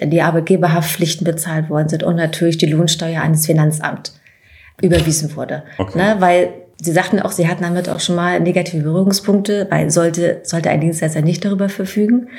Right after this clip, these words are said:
Speaker 1: und Sie buchen sich über diesen Dienstleister das Personal, haften Sie für den gesamten Zeitraum der Überlassung und tragen quasi die gesamten Kosten für diese Mitarbeiter.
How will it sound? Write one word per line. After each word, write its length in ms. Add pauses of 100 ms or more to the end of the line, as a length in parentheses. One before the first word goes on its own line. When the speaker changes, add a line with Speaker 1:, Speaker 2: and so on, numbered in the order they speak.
(380)
Speaker 1:
und 200
Sie 200
buchen 320
sich 240
über 160
diesen 240
Dienstleister 400
das 180
Personal, 640
haften 380
Sie 400 (240)
für 80
den 160
gesamten 380
Zeitraum 720 (560)
der 120
Überlassung 500
und 140
tragen 260
quasi 280
die 80
gesamten 320
Kosten 540
für 100
diese 220
Mitarbeiter. 600